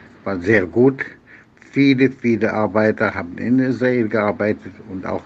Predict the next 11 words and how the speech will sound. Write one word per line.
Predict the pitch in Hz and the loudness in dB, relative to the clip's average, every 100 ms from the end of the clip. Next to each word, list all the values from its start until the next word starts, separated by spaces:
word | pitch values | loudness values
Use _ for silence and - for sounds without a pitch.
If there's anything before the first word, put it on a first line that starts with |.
| - | -6
dementsprechend | 95 92 104 92 - - 127 - 104 - - - - - - - | -4 -4 -4 -4 -6 -4 -2 -2 -8 -10 -18 -20 -20 -20 -20 -20
gut | - 120 123 | 2 2 4
verdient. | - 107 90 113 135 135 - - - - - | 0 -4 2 4 4 0 -12 -18 -20 -20 -10
Und | 107 | -6
das | 113 - | -4 -4
hat | 113 95 | -6 -6
sich | - 113 - | -6 -6 0
reflektiert | 107 - 113 - - 123 131 - | 0 0 -6 -6 0 2 2 -2
auf | 90 - | -14 -10
das | 104 - | -12 -10
ökonomische | 98 - 120 123 120 104 101 | -12 -4 2 4 4 0 -8